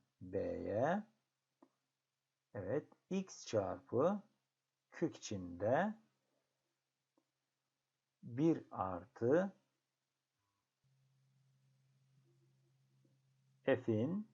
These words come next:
türevinin karesi çarpı dx. Valla hangisini kullanacağız?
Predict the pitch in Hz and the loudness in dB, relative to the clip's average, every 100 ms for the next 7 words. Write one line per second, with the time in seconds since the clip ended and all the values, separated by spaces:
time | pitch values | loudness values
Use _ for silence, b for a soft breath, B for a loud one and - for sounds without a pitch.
0 | _ - 120 107 101 95 123 196 220 - | _ 0 4 4 2 0 2 2 0 -6
1 | _ _ _ _ _ _ _ _ _ _ | _ _ _ _ _ _ _ _ _ _
2 | _ _ _ _ _ _ _ _ _ _ | _ _ _ _ _ _ _ _ _ _
3 | _ _ _ _ _ _ _ _ - 160 | _ _ _ _ _ _ _ _ 8 8
4 | - - - 139 190 220 - _ _ _ | 6 -4 -2 0 0 -4 -14 _ _ _
5 | _ - 156 98 95 - 143 196 233 - | _ 4 6 4 -4 -2 2 2 0 -6
6 | _ _ _ _ _ - 175 123 82 - | _ _ _ _ _ 6 10 10 6 -8
7 | - - _ _ _ _ _ _ _ _ | -20 -20 _ _ _ _ _ _ _ _
8 | _ _ 139 147 147 269 262 233 185 - | _ _ 0 4 6 6 4 4 2 4
9 | 135 123 120 190 247 - | 6 8 8 6 6 0